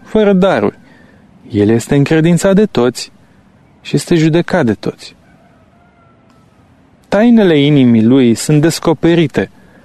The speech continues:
așa că va cădea cu fața la pământ, se va închina lui Dumnezeu și va mărturisi că, în adevăr,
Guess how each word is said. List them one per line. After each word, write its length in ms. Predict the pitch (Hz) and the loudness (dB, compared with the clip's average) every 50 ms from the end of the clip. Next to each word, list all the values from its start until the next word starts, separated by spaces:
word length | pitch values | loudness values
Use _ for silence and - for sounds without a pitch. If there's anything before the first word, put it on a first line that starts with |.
| _ _ _ _ - - - | _ _ _ _ -20 -20 -10
așa 320 | - - 101 - - 127 131 | -8 -6 -6 -4 -4 -4 -4
că 140 | - - 143 | -2 -2 -2
va 180 | 120 139 143 | 0 -2 -4
cădea 320 | - - 143 131 156 185 190 | -2 -2 -2 0 0 -2 -2
cu 140 | - 131 | -2 -4
fața 320 | 110 - 139 139 - - 156 | -4 -2 -4 -4 -2 -2 -2
la 120 | 151 151 151 | 0 0 -2
pământ, 500 | - - 185 196 196 180 123 - - - - _ _ _ _ _ | -2 0 2 2 2 2 0 -2 -6 -14 -20 _ _ _ _ _
se 200 | - - - 110 | -18 -6 -6 -4
va 140 | 95 101 95 | -2 -2 -2
închina 420 | 98 95 - - 98 95 104 113 | -2 -4 -4 -4 -2 -2 0 0
lui 140 | 127 147 165 | 2 2 2
Dumnezeu 680 | 160 185 180 175 175 156 123 113 120 120 120 117 113 - - - - - - _ | 2 2 2 2 2 0 0 0 0 2 2 0 0 -2 -10 -20 -20 -20 -20 _
și 200 | - - - 151 | -10 -6 -4 -2
va 140 | 143 196 202 | 0 0 2
mărturisi 720 | 196 202 202 175 - - 180 175 160 160 151 - - 180 147 | 2 2 0 0 0 0 0 0 0 0 -2 -2 -2 -4 -4
că, 340 | - - 139 131 123 120 - - - - _ _ | -2 -2 0 0 0 -2 -4 -10 -20 -20 _ _
în 140 | - 139 127 | -2 0 0
adevăr, 580 | 113 104 101 107 107 110 131 131 110 90 - | 0 0 0 0 0 0 0 0 0 -2 -4